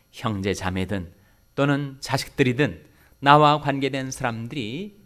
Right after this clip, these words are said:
병으로 고통을 당할 때 우리 하나님 앞에 나와 기도하면 그 기도는 치유의 은총을 그에게 임하게 주신다는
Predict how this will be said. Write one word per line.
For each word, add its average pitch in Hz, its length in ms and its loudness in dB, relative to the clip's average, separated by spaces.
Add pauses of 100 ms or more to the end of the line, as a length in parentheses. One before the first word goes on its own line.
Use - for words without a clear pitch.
병으로 165 600 6
고통을 147 420 6
당할 143 320 8
때 127 380 2 (260)
우리 156 160 6
하나님 160 300 8
앞에 151 240 4
나와 151 480 4 (140)
기도하면 107 1000 6 (300)
그 143 220 0
기도는 135 540 -6 (840)
치유의 156 600 -2
은총을 95 920 -4 (300)
그에게 80 420 -12
임하게 85 600 -14 (200)
주신다는 - 500 -16